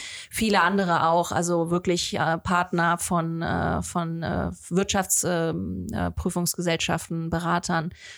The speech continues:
Also ist auf jeden Fall sehr, sehr gut, äh, besetzt und ist, ist schon die Flaggschiff-Veranstaltung hier in Deutschland auf dem Niveau, auf dem Level, ja.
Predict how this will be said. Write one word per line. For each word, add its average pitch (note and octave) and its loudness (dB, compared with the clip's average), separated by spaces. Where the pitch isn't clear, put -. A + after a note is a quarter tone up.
Also F3 2
ist F3 4
auf E3+ 2
jeden F3 2
Fall F3 0
sehr, E3 2
sehr E3+ 0
gut, E3 -2
äh, - -6
besetzt E3 -2
und D3 -2
ist, - -2
ist - 2
schon G3 4
die G#3 6
Flaggschiff-Veranstaltung E3 0
hier F3 2
in E3 2
Deutschland D3 0
auf - -4
dem D3+ -4
Niveau, F3 -2
auf F3 -2
dem E3 -2
Level, F3+ -4
ja. - -6